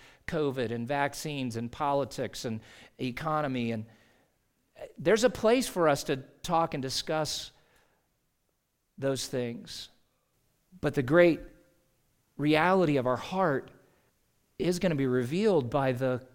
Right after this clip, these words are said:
core of our conversation.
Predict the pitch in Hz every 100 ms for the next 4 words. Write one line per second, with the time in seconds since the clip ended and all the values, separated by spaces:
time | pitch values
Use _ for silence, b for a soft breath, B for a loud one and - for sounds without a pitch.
0 | - - 175 147 139 143 - b b b
1 | b b _ 127 - 120 160 135 117 -
2 | 190 208 - 98